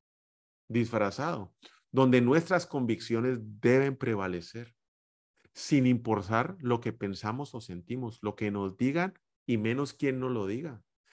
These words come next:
Debemos mantenernos firmes en nuestra convicción y ser como Jesús y que Jesús sea nuestra única convicción.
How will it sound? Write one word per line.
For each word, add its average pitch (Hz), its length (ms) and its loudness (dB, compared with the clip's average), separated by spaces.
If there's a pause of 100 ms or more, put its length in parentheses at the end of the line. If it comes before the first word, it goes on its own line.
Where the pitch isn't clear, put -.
(160)
Debemos 120 380 6
mantenernos 123 680 0
firmes 151 500 2
en 147 100 0
nuestra 117 280 -6
convicción 110 720 -12 (680)
y 127 120 0
ser 135 300 2
como 139 300 -2
Jesús 113 480 -4
y 135 100 0
que 131 140 2
Jesús 113 320 0
sea 120 160 0
nuestra 120 320 -4
única 123 440 -8 (600)
convicción. 98 720 -14